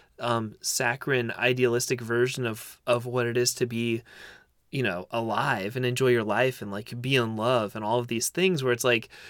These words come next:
yeah, what if you just, what if life is distilled down to thirty seconds of, like, the highlights of your Instagram reel or, or everyone, like, the best Instagram photos of the year, and you just get to live that experience for a day or for a week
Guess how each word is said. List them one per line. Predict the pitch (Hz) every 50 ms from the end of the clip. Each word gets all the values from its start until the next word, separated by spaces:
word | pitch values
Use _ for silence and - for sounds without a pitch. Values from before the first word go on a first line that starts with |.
| - - -
yeah, | - 185
what | 135 113 127 151
if | 185 190 240
you | 240
just, | 269 247 - - - - - - _
what | 131 123 131 156
if | 196 190 175
life | 131 123 127 147 165 165 -
is | 135 123
distilled | - 123 - - - 139 135 139 139
down | 135 123 120 123 120
to | - 113
thirty | 113 - - 127 131 139 143
seconds | 139 - - 123 120 - - 107 104 107 113 -
of, | - - 123 110 110 117
like, | 110 107 107 107 - - -
the | - 131 127 117
highlights | - - 131 135 135 135 131 127 127 -
of | 123 117 117
your | 123 120 117
Instagram | 120 120 - - 131 113 110 107 104 101 98 98 110 120 - _ _ _ _ -
reel | 120 110 101 92 92 101 -
or, | 131 143 151 151 143
or | - 175 175 165 -
everyone, | - 170 185 180 170 175 165 143 139 123 117 113
like, | 117 120 120
the | 131 127
best | 123 123 151 143 143 139 -
Instagram | 143 135 131 - 143 131 131 120 120
photos | - 131 120 117 113 113
of | 107 104
the | 101
year, | 110 135 139 117 101 98 117 - - - - - - - - - _ _
and | 123 135 139
you | 156 160
just | 165 -
get | - 170
to | - 143
live | 120 127 135 151 156
that | 143 113 104 98
experience | 98 - - - 120 113 110 107 -
for | - - - 104 98
a | 98
day | 101 95 85 80 131 - - _ _
or | 127 120 113
for | 113 - 120 113
a | 107
week | 107 110 95 90 - - -